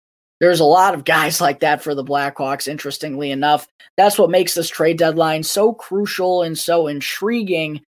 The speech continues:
for their future. There could be so many guys on the move. Either way, Connor Murphy, he's been an unsung hero for this Blackhawks team, playing in every game. The wins haven't been there, but Connor Murphy's effort has been there night in and night out. That's why I award him as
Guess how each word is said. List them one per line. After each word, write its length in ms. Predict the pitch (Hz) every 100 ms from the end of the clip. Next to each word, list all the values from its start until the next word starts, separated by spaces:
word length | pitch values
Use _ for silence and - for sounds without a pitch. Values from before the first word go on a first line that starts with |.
| _ -
for 280 | 190 185
their 200 | 170 147
future. 600 | 139 190 190 - 127 147 - _
There 100 | 165
could 200 | 165 240
be 100 | 214
so 220 | 196 196
many 240 | 190 185 175
guys 480 | 170 160 160 147 - _ _
on 280 | 151 165 170
the 80 | 147
move. 500 | 147 156 151 147 - _ - _ -
Either 300 | 202 202 180
way, 200 | 175 170
Connor 320 | 185 185 185
Murphy, 560 | 170 170 170 160 160 - _ _
he's 220 | 214 208
been 140 | 185 180
an 100 | 165
unsung 420 | 165 160 160 151
hero 260 | 156 151
for 160 | 143 151
this 140 | 143
Blackhawks 580 | 131 143 147 151 143 -
team, 220 | 147 151
playing 360 | 139 180 196 185
in 80 | 160
every 320 | 143 160 156
game. 380 | 151 160 165 156
The 80 | 135
wins 560 | 139 185 175 175 165 - - _ _
haven't 380 | 180 180 170 160
been 160 | 165
there, 180 | 165 160
but 140 | 143 139
Connor 260 | 185 190
Murphy's 380 | 165 156 156 147
effort 380 | 123 - 110 -
has 140 | 151
been 180 | 127 139
there 160 | 135 127
night 280 | 151 151
in 80 | 143
and 120 | 139
night 200 | 139 135
out. 300 | 135 131 131 -
That's 240 | 175 175 165
why 200 | 151 147
I 180 | 117
award 420 | 156 147 143 147 143
him 180 | 139
as 460 | 135 104 147 139 -